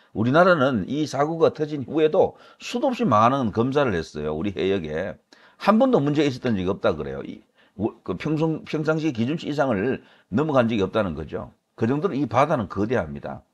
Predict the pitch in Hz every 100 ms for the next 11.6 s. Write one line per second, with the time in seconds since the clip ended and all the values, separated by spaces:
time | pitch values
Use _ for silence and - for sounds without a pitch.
0 | _ _ _ _ _ _ _ _ _ _
1 | 95 123 170 165 175 117 101 135 151 104
2 | 110 127 82 80 95 _ _ _ _ _
3 | 113 151 110 131 107 85 113 - _ _
4 | _ _ _ - 80 76 73 71 - 131
5 | 147 151 113 95 107 135 147 123 110 113
6 | 113 78 104 123 131 131 131 131 123 107
7 | 95 85 - - 175 170 139 107 95 101
8 | 107 90 90 90 143 - 98 104 101 92
9 | - 78 71 - 104 120 - 135 131 -
10 | 135 113 82 113 90 _ _ _ _ -
11 | 76 76 71 67 65